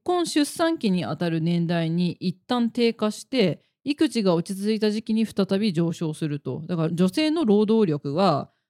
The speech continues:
まあ、やっぱり、まあ、当たり前ですよね。結婚で出産してやっぱり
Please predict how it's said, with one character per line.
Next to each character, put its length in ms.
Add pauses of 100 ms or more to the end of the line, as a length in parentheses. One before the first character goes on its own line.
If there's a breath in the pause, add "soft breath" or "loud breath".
ま 80
あ、 20
や 60
っ 40
ぱ 100
り、 300
ま 140
あ、 20
当 60
た 80
り 60
前 140
で 60
す 60
よ 60
ね。 120
結 220
婚 200
で 80
出 240
産 200
し 60
て 80
や 100
っ 20
ぱ 140
り 300